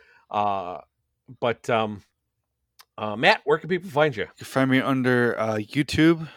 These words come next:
Speaker 2: and that is Matt dash Train Lover ninety-nine forty-three. They also have a Facebook page under the same name where you can check out updates and other things I have going on.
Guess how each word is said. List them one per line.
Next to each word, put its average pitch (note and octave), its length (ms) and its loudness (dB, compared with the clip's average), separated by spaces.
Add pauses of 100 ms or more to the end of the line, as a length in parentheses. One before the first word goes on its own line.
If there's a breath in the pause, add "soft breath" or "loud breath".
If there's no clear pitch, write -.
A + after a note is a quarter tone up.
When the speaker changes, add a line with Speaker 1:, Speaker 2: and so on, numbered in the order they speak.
(140)
Speaker 2:
and A2+ 680 -4
that A2+ 220 0
is A2+ 240 -4
Matt A2 360 -4
dash A#2 280 -4
Train A#2 280 -8
Lover A2+ 280 -2
ninety-nine A2 640 -6
forty-three. A2+ 760 -6 (500 soft breath)
They A2+ 60 -6
also A2 220 0
have A2 160 0
a G2+ 40 -14
Facebook A2+ 440 -4
page A2+ 340 -2
under A2 200 -6
the G2 120 -10
same A2 340 -6
name A2 240 -6
where G#2+ 60 -6
you G2 60 -10
can G2 160 -16
check G#2 240 -6
out G2 120 -4
updates G#2 560 -8
and F2 380 -18
other G2+ 180 -8
things G2+ 300 -14
I F#2 120 -10 (380)
have G#2 180 -8
going A#2 240 -4
on. E3 180 -12